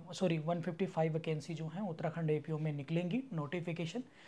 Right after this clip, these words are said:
जैसे ही वेटिंग लिस्ट क्लियर हो जाएगी, तुरंत ही कमीशन जो है वो नए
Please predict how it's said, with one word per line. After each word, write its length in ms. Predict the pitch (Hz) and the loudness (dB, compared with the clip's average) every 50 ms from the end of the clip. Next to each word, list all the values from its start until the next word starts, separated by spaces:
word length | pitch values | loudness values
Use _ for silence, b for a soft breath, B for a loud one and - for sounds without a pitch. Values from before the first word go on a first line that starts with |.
| B B B 175 | B B B -4
जैसे 240 | 165 165 165 226 | -2 0 2 2
ही 60 | 220 208 | 4 4
वेटिंग 280 | 202 185 180 196 196 | 4 4 4 4 6
लिस्ट 180 | 202 202 202 - | 6 6 6 4
क्लियर 260 | - 208 180 185 185 | 4 6 8 8 8
हो 100 | 170 165 | 6 4
जाएगी, 320 | 165 165 175 175 185 254 | 4 2 2 2 0 -2
तुरंत 320 | 254 - 226 180 165 160 170 | 0 2 4 4 4 4 4
ही 80 | 165 | 2
कमीशन 500 | 160 165 - 165 160 160 - - 175 165 | 0 0 0 0 2 0 0 0 0 0
जो 120 | 156 151 151 | 0 0 0
है 160 | 147 165 180 | 2 2 4
वो 260 | 170 160 202 247 - B B B B B B B B B | 4 4 4 2 0 B B B B B B B B B
नए 540 | 175 165 165 165 175 190 214 220 226 220 220 | 2 4 6 8 8 10 10 10 10 8 4